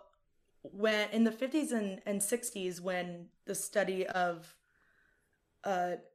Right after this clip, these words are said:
A D H D, mental disorders in children kind of, like, exploded, like, it was only happening in the United States. It wasn't happening anywhere else. It's like, okay, well, this thing didn't just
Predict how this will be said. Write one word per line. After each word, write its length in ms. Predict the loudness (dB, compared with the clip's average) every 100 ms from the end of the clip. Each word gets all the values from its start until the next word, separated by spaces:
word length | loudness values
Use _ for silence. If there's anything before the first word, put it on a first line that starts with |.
| 0
A 120 | 2
D 120 | 2
H 260 | 0 -2 -2
D, 440 | 0 2 2 0 0
mental 300 | -2 -4 -6
disorders 480 | -6 -4 -4 -4
in 140 | -8 -6
children 560 | 0 2 2 2 2
kind 260 | 0 0 0
of, 100 | 2
like, 220 | 0 -2 -6
exploded, 1120 | -8 -6 -6 -2 2 4 6 6 4 2 -4 _ _ _ _ _ _ _ _ -2
like, 140 | 0
it 40 |
was 120 | 0 2
only 320 | 4 6 6
happening 480 | 6 2 -2 -4 -4
in 120 | -2 -2
the 60 |
United 360 | -2 -2 -4 -6
States. 280 | -12 -12 -2
It 60 | 2
wasn't 300 | 4 4 4
happening 360 | 2 -4 -10 -6 2
anywhere 420 | 4 4 2 -2
else. 440 | -8 -10 -12 -12 -14
It's 100 | -2
like, 240 | 0 0 -2 -18 _ _ _ _ -8
okay, 260 | -2 2 2
well, 320 | 2 -2 -6 -20 _ _ _ _ _ -2
this 140 | -2 0
thing 240 | 2 2
didn't 360 | 4 4 4 -2
just 320 | -2 -2 -4